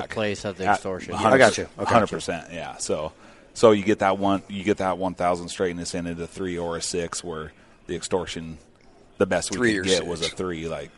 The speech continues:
Speaker 2: you
Speaker 3: Mm-hmm.
Speaker 2: know, and we're kinda known to have that one thousand straightness
Speaker 3: Right.
Speaker 2: too. Like, that's what
Speaker 4: And a
Speaker 2: everybody
Speaker 4: true one thousand
Speaker 2: Yeah.
Speaker 4: straightness.
Speaker 3: What's,
Speaker 2: Yeah.
Speaker 3: hey, all right, what does that mean for people? I know we've covered this a little bit in other podcasts, but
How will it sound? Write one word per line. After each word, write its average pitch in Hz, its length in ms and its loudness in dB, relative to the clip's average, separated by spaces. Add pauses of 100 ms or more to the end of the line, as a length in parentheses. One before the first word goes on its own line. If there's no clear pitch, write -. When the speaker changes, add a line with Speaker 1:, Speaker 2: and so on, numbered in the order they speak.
Speaker 2:
you 131 80 -4
Speaker 3:
Mm-hmm. 127 80 -2
Speaker 2:
know, 113 180 -6 (480)
and 78 420 -2 (220)
we're 98 140 -4
kinda 85 220 -4
known 85 400 -6 (840)
to - 80 -4
have 85 280 4
that 78 240 -10 (440)
one 90 200 -2
thousand - 440 -6
straightness 98 500 -4
Speaker 3:
Right. - 40 -8
Speaker 2:
too. 87 200 -2
Like, - 180 -12
that's - 200 -10
what - 120 -10
Speaker 4:
And 78 80 -8
a - 20 2
Speaker 2:
everybody 117 220 4
Speaker 4:
true 143 280 4
one 92 200 -2
thousand 82 380 -4
Speaker 2:
Yeah. 98 160 4
Speaker 4:
straightness. 64 360 -8
Speaker 3:
What's, 123 220 4
Speaker 2:
Yeah. 80 140 2
Speaker 3:
hey, 131 120 8
all 120 100 8
right, 113 140 10
what 113 120 4
does 139 100 6
that 131 160 8
mean 110 300 2 (180)
for 117 140 0
people? 117 340 4
I 113 100 10
know 131 100 4
we've 123 200 6 (120)
covered 117 280 6
this 110 140 0
a 110 40 4
little 107 220 4
bit 107 280 6 (360)
in 113 100 4
other 120 180 8
podcasts, 101 640 4
but 98 220 2